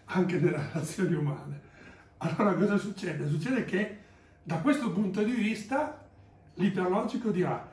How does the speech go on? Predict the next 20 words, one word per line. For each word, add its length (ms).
"Che 200
carino 560
che 120
è 40
stato 500
Luca, 400
che 100
mi 80
ha 60
portato 520
proprio 920
oggi 500
che 140
sa 380
che 120
io 180
devo 220
mangiare 420
il 60
pesce. 580